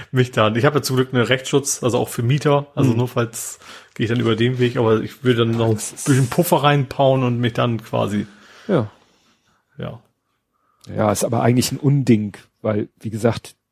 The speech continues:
Speaker 2: theoretisch müssten
Speaker 1: Ja, also
Speaker 2: im
Speaker 1: zum Glück
Speaker 2: März,
Speaker 1: habe ich natürlich auch den
Speaker 2: April
Speaker 1: Luxus, dass ich ja als, als, also wie viele Angestellte natürlich nicht verpflichtet bin, eine Lohnsteuererklärung zu machen. Also ich habe relativ hohe, lange Fristen, ne?
Speaker 2: Hm.
Speaker 1: Weil ich ja kein, kein, wie heißt das, Vorabschlag oder sowas hab.
Speaker 2: Hm.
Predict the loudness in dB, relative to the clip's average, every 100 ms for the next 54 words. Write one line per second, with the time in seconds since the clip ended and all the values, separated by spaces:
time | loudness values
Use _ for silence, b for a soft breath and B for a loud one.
0 | _ _ _ -2 -2 2 0 0 -2 -4
1 | -6 -8 0 2 2 2 2 4 4 4
2 | 4 4 4 4 4 4 4 2 -2 -2
3 | -2 -2 0 2 2 0 -2 0 0 -2
4 | -10 -12 -4 -4 -4 -10 _ _ -14 -6
5 | 2 4 4 2 0 0 2 2 -2 -4
6 | -4 -4 -4 -4 0 0 0 2 2 2
7 | 2 0 0 0 0 0 -2 -4 -2 -4
8 | -2 -2 0 0 -2 -6 -4 -2 0 0
9 | 2 0 0 -2 -2 -4 -6 -2 -2 0
10 | 0 0 2 0 0 0 0 0 -2 -2
11 | -6 -2 -2 -2 -2 0 0 -2 -2 -4
12 | -6 -12 b b b -4 -6